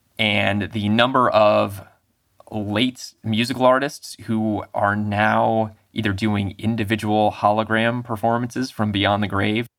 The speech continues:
or who are even doing full tours is, like, only amping up. So this has been done with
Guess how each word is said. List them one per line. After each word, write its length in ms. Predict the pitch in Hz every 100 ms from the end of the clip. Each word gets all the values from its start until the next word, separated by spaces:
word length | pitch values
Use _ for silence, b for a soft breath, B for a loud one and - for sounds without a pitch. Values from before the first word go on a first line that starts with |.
| _
or 320 | 107 104 104
who 180 | 104 104
are 100 | 85
even 220 | 107 104
doing 240 | 104 98
full 260 | 95 101 104
tours 540 | 98 - 104 117 143
is, 200 | 95 95 95
like, 140 | 101 -
only 300 | 104 104 -
amping 340 | 98 95 95
up. 220 | 110 -
So 240 | - 95 98
this 180 | 101
has 180 | - 98
been 280 | 98 98 98
done 480 | 101 101 101 101 -
with 420 | 101 98 98 -